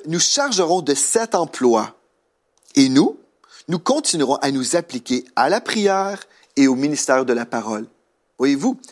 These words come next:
c'est très, très bien ça, de voir ça. Donc, il y avait des responsabilités importantes, là, dans la maison de Dieu. Euh, on devait distribuer, euh, la nourriture d'une bonne façon. Oui, c'était vrai, c'était un vrai besoin.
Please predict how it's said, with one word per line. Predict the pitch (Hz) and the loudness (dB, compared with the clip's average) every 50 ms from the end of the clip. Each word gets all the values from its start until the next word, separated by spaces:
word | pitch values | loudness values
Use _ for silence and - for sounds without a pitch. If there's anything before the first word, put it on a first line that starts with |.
| - _ | -18 _
c'est | - - 302 - - - | -8 -6 -6 -8 -8 -8
très, | - - 175 180 175 | -4 0 0 0 0
très | 180 147 127 | 0 -2 -2
bien | 123 123 147 147 | 0 -2 -4 -4
ça, | - 123 | -4 -6
de | 107 113 | -6 -6
voir | 113 - | -6 -6
ça. | - 104 - - - - - | -8 -10 -14 -16 -8 -4 -2
Donc, | 151 160 170 | 0 2 2
il | |
y | 143 | 2
avait | 135 | 2
des | 131 135 131 | 2 2 2
responsabilités | 135 220 240 - - 214 170 - 165 139 120 - - 143 156 - | 2 0 0 0 0 -2 0 0 0 0 -2 -2 -4 -2 -2 0
importantes, | 196 220 220 - 226 226 - - 254 330 330 233 - | 0 0 2 0 0 0 -2 -4 -4 -4 -4 -6 -6
là, | 131 113 - - - | -6 -6 -6 -8 -6
dans | 113 135 147 170 190 - - - - _ - | -2 0 0 0 -2 -4 -10 -18 -20 _ -4
la | 127 127 | -2 0
maison | 123 123 131 147 165 165 | 0 0 0 0 0 0
de | 185 196 | 0 0
Dieu. | 160 135 135 165 185 240 349 - - - - - - - - - - | -2 -2 0 2 2 2 0 -4 -12 -16 -20 -20 -20 -20 -12 -4 -2
Euh, | 131 131 127 123 - | 0 0 0 0 0
on | - 139 139 131 | 0 0 -2 0
devait | 120 123 131 123 117 127 147 160 | 0 0 0 2 2 2 0 0
distribuer, | 151 - - - 120 123 127 117 123 135 143 151 165 165 - _ - - _ _ _ _ - | 0 -2 -6 -6 -8 -10 -8 -6 -2 0 0 0 0 -2 -8 _ -20 -20 _ _ _ _ -4
euh, | 120 120 120 120 | -2 -2 0 0
la | 123 127 | 0 0
nourriture | 131 127 117 131 123 - - 151 139 | -2 -2 -2 -2 -4 -2 -2 -2 0
d'une | 127 120 117 | 0 0 -2
bonne | 113 110 131 143 175 202 | 0 0 2 2 2 0
façon. | - - 214 202 - - 170 156 185 285 - - - | -2 -2 -2 0 0 0 0 0 -2 -2 -8 -14 -8
Oui, | 120 120 156 190 | -4 -2 -2 -2
c'était | - - 175 165 | -2 0 -2 -2
vrai, | 156 139 131 143 220 | 0 0 -2 -2 -2
c'était | - - - | -2 -4 -2
un | 139 131 127 120 113 | -2 0 0 -2 -4
vrai | 117 107 120 117 135 135 139 151 | -6 -8 -10 -6 -2 0 0 2
besoin. | 165 196 196 190 156 151 139 147 - | 2 2 2 2 2 0 0 0 0